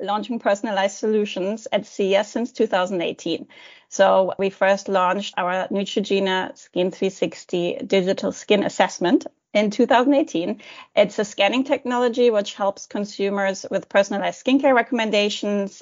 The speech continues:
And we then launched a three D printed personalized facial mask two years later.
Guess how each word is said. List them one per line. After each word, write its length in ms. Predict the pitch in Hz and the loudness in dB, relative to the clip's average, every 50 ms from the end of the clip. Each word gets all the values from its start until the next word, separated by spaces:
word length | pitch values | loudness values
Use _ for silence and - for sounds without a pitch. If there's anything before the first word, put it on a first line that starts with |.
| - _ | -4 _
And 300 | 208 202 196 196 196 185 | 2 2 2 2 0 -2
we 100 | 185 196 | -2 0
then 240 | 190 196 202 202 202 | 2 2 0 0 0
launched 340 | 196 196 196 196 190 - - | -2 -2 -4 -4 -6 -6 -4
a 120 | 196 190 | -4 -4
three 240 | - - - 196 196 | -4 -2 -2 0 0
D 100 | 196 190 | 0 -2
printed 540 | 196 - 202 180 180 - - 185 185 180 - - - - - - _ _ - | 0 -2 -2 -2 -2 0 2 2 2 2 -2 -14 -20 -20 -20 -20 _ _ 0
personalized 600 | - 202 202 - 214 196 185 185 180 180 - - | 2 2 2 2 -2 -2 0 -2 -2 -4 -2 4
facial 280 | - 269 - - 269 | 4 4 4 4 0
mask 340 | 208 208 190 202 202 - - | 2 2 0 0 0 -2 -2
two 100 | - 226 | -2 0
years 280 | 214 208 208 202 202 - | 2 2 0 0 -2 -2
later. 480 | 165 170 175 180 196 240 269 294 392 | -2 0 0 0 2 2 2 2 0